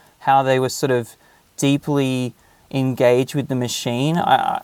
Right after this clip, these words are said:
I don't remember it being like that. I just thought it was an interesting device, and I always wanted to sort of spend time with it. But I didn't get into it, I think, as much as other people did. I didn't do programming.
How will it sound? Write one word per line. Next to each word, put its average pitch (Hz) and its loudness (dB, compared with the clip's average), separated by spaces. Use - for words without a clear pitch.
I 190 -2
don't 247 -2
remember 202 0
it 135 -4
being 160 0
like 131 0
that. 127 2
I 123 2
just 160 -6
thought 170 2
it 156 0
was 143 -2
an 143 -4
interesting 139 -4
device, 123 0
and 120 -2
I 127 4
always 131 6
wanted 131 2
to 147 -2
sort 131 -2
of 120 -4
spend 123 0
time 131 4
with 120 -4
it. - -10
But 143 2
I 135 4
didn't 180 -2
get 165 2
into 196 0
it, 214 2
I 170 2
think, 185 -2
as 170 -2
much 160 0
as 165 -2
other 160 2
people 165 0
did. 170 2
I 143 4
didn't 147 0
do 147 -2
programming. 135 0